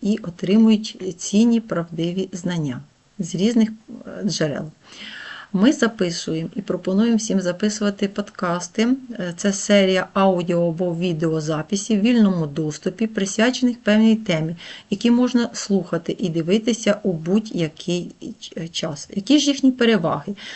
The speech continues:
Це мобільність, емоційність, живий голос дослідника, охоплення онлайн-аудиторії, інтеграція з соціальними мережами. І, по-перше, е, вони, е,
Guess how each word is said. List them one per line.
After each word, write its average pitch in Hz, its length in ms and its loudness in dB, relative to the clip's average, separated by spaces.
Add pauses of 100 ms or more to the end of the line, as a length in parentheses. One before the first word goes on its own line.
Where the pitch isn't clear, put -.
(140)
Це 202 200 2
мобільність, 175 800 2
емоційність, 190 960 2
живий 202 300 4
голос 247 320 4
дослідника, 180 880 -2
охоплення 226 600 4
онлайн-аудиторії, 214 1040 4 (360)
інтеграція 202 680 2
з 214 80 -4
соціальними 220 720 6
мережами. 170 760 4 (560)
І, 190 60 -8
по-перше, 226 800 2
е, 185 120 2
вони, 190 380 4
е, 175 440 -2